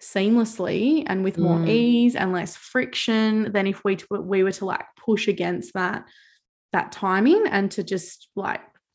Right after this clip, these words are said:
Speaker 1: go against it. And, you know, there's lessons to be learned in that. And I've definitely done that with other creations. But I think
Speaker 2: Mm.
Speaker 1: when we allow things to ripen and come to life in their own timing, it's like there's this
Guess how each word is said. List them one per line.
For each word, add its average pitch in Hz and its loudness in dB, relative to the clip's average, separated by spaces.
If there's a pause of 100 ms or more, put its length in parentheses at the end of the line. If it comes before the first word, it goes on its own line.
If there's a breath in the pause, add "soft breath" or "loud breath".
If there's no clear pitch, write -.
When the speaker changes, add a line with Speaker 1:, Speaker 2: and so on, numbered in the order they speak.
(140)
Speaker 1:
go 196 2
against 175 -2
it. 175 0
And, 175 -4
you 214 -2
know, 180 -2
there's 208 0
lessons 196 -2
to - -4
be 185 -2
learned 180 0
in 196 -2
that. 180 2
And 190 -4
I've 185 -6
definitely 185 -6
done 175 -4
that 180 -4
with 196 -4
other 185 -2
creations. - -6
But - -6
I 196 0
think 196 -2 (200 loud breath)
Speaker 2:
Mm. 170 -2
Speaker 1:
when 208 4
we 196 2
allow 190 2
things 190 -2
to 190 0
ripen 185 -4
and 185 -4
come 180 -2
to 185 -4
life 175 -4 (220)
in 202 -2
their 190 -6
own 196 -2
timing, 208 0
it's - -4
like 196 -6
there's 196 -4
this 202 -6